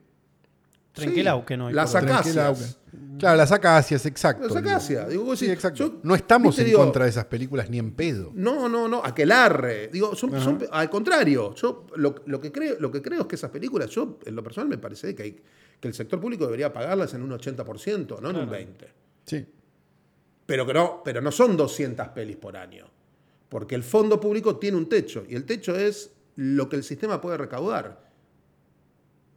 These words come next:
Speaker 2: Esa es el, la, la reali-, o sea, perdón que, que joda con esto, la única verdad es la realidad, como dijo el general. Eh, <laughs> viste, digo, si el sistema ti-,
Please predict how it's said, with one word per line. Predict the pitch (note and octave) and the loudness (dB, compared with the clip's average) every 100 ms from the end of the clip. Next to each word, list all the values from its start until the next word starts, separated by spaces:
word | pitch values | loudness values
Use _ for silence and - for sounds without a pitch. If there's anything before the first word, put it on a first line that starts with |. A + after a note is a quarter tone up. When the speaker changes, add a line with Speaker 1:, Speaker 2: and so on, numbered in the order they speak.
| _ - | _ -4
Speaker 2:
Esa | E4+ | 0
es | A3+ | 0
el, | A#2+ B2+ | -2 -2
la, | C3+ | -2
la | D3 | 0
reali-, | D#3+ F#3 G#3 | -2 -2 -2
o | D3+ | -4
sea, | D#3+ B2 - | -2 -2 0
perdón | G3 C#4 | 0 0
que, | F#3+ - | -2 -12
que | B2+ | -14
joda | - F3 | -6 -4
con | D3 | -2
esto, | A#3 - A#2 | -4 -4 -4
la | C#3 | -2
única | F#3+ F#3+ C#3 | -2 -4 -4
verdad | D#3+ | -4
es | D3+ | -4
la | |
realidad, | A#2+ A#2+ F3+ A#2+ | -6 -6 -6 -6
como | A#2 | -10
dijo | B2 | -8
el | B2 | -8
general. | G#3 A3 E3 - - _ _ | -6 -4 -6 -12 -20 _ _
Eh, | D3+ D3 D3+ - - - - | 2 4 4 0 -12 -20 -20
<laughs> | _ _ _ - | _ _ _ -10
viste, | C#3+ - C#3+ | -4 -2 0
digo, | B2 A#2+ | -2 -4
si | - D3 | -4 -2
el | D3 | 0
sistema | E3+ E3 B3+ | -2 -2 -2
ti-, | G#3+ | -4